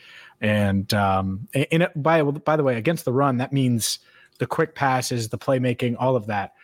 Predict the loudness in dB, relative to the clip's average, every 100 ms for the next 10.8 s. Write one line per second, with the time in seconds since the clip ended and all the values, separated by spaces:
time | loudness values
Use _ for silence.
0 | -14 -12 -4 -4 0 0 0 -4 _ -4
1 | -4 -2 0 0 -2 -6 _ _ _ _
2 | _ -2 0 0 0 0 -2 -2 -2 0
3 | 0 2 2 -2 -4 _ _ _ _ _
4 | -2 0 2 0 0 -4 -4 -4 -2 -2
5 | -2 -2 -2 -4 -4 -2 -2 -4 -10 _
6 | -2 0 0 0 -2 0 -2 -2 0 0
7 | 2 2 0 2 2 2 0 -2 -2 -2
8 | -2 0 -2 -6 -12 _ _ -6 -2 -2
9 | 0 0 -2 -2 -2 -4 -14 _ _ _
10 | _ -2 0 2 0 0 -2